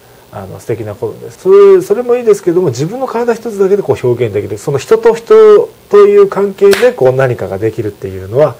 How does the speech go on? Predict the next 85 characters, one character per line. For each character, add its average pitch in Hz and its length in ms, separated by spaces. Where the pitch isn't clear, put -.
ま 196 80
あ、 - 20
癒 143 160
し 131 140
の 127 100
ス - 120
キ 127 100
ル 101 100
が 101 100
あ 92 40
る 92 60
と 104 120
す 104 140
ご 104 80
く - 200
お、 127 140
よ-、 131 260
あ 107 40
の、 101 160
喜 123 280
ば 117 140
れ 113 80
る 95 160
ん 92 60
じ 95 60
ゃ - 20
な 90 120
い 90 60
か - 80
な 151 160
っ 185 40
て 127 120
い 101 40
う - 20
の 95 100
が 101 180
あ 95 40
る - 80
ん - 60
で - 100
す - 80
よ 127 100
ね。 151 240
だ 220 100
か 220 80
ら 156 80
本 190 300
当 202 100
に、 180 160
あ 170 80
の、 156 400
い 139 100
ろ 147 120
ん 147 60
な 143 100
方 147 240
に 175 240
で 123 140
き 120 140
る 107 80
よ 101 80
う - 20
に 95 140
な 95 100
っ - 40
て - 120
も 92 120
ら 95 120
い 95 60
た 107 140
い - 20
っ 104 40
て - 120
い 127 40
う 139 40
の 160 60
が 185 180
僕 104 240
の 156 200
願 117 260
い 85 40
で - 100
す - 120
よ 131 100
ね。 160 160